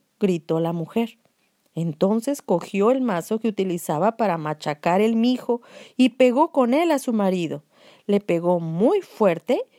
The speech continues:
y repetidas veces. El marido gritó: "Basta, basta, ya voy".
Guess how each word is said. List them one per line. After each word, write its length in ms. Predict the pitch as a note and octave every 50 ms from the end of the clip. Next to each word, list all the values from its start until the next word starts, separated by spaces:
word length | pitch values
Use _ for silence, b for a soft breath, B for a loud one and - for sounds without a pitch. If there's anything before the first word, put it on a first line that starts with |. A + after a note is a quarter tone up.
| _ -
y 120 | B3 C4
repetidas 720 | A3 A3 G#3 G#3 - F3 E3 - - A3 A3 A3+ A3 G#3 G#3
veces. 500 | C#4 D#4+ D#4+ - B3+ A3 - - - _ _ _ _ _ _ -
El 200 | - G3+ G3+ F#3+
marido 480 | F#3+ F#3 F3 E3 F#3 G3 G3 F3+ E3+ E3
gritó: 480 | F3 E3+ F3 - _ - A#3 A3+ A3 _ b b b b b b b
"Basta, 500 | A#3+ F4 F4+ F#4+ E4+ - - B3 A#3 A3+
basta, 460 | C4 C#4+ C#4 C4 - - F#3+ E3+ D#3+
ya 260 | F3+ G3 E4+ F#4+ F4
voy". 380 | C#4+ D4 C#4+ C4 A#3 F#3+ D#3+